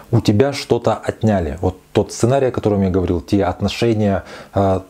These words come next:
тот образ твоего партнёра, который, которого ты любил, который, ну, был твоим близким человеком, а, этот же самый партнёр у тебя его отнял, и ты злишься.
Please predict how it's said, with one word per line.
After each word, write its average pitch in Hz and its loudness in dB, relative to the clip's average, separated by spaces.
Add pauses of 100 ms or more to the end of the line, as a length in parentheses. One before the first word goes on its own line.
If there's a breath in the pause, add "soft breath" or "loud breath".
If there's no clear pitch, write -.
(140)
тот 117 2
образ 107 2
твоего 104 2
партнёра, 127 0
который, 98 0 (380)
которого 92 0
ты - -4
любил, 98 4
который, 92 -2
ну, 95 -2
был 87 0
твоим 90 0 (240)
близким 95 2
человеком, 110 2 (300 loud breath)
а, 98 2
этот - 2
же 101 0
самый 110 2
партнёр 104 0
у 98 0
тебя 92 0
его 92 2
отнял, 135 -2
и - -6
ты 113 2
злишься. 87 0